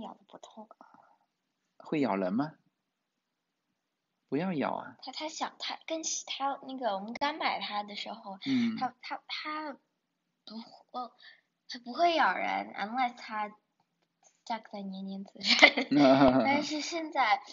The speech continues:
Speaker 1: 我刚才把我手伸进去，他，他，我，他没有太高兴的时候，
Speaker 2: 哎，这个幽谷空男跟你说，“小宝贝，早上好。”你要跟他是，哎，幽谷空男，你好，哎，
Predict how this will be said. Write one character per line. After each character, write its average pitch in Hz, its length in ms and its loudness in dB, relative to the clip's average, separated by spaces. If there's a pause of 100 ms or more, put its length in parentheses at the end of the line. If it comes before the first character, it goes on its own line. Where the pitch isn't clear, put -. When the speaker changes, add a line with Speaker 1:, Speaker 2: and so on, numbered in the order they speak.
(240)
Speaker 1:
我 214 80 -14
刚 269 140 -2
才 294 120 -6
把 285 80 0
我 233 340 -2
手 - 340 -6
伸 233 220 -10
进 240 180 -8
去， 240 140 -12
他， 226 220 -10 (520)
他， - 240 -8 (100)
我， 220 120 -10
他 233 240 -8 (240)
没 214 80 -6
有 220 100 -2 (140)
太 - 180 -6
高 190 200 -2
兴 - 180 -2
的 - 60 -16
时 - 100 -12
候， - 40 -10
Speaker 2:
哎， - 20 -4
这 131 60 2
个 117 80 4
幽 160 200 6
谷 131 160 4
空 131 180 4
男 107 200 4
跟 113 160 -2
你 107 80 -6
说 113 180 -10
，“小 - 160 6
宝 151 240 10
贝， 113 140 4
早 - 180 -4
上 135 220 4
好。” - 260 -8 (560)
你 110 160 -4
要 107 80 -4
跟 117 140 -6
他 117 200 -6
是， - 420 -14
哎， 127 200 -2 (280)
幽 214 260 8
谷 147 180 8
空 175 220 2
男， 131 240 8
你 156 100 4
好， 165 680 12
哎， 98 300 -4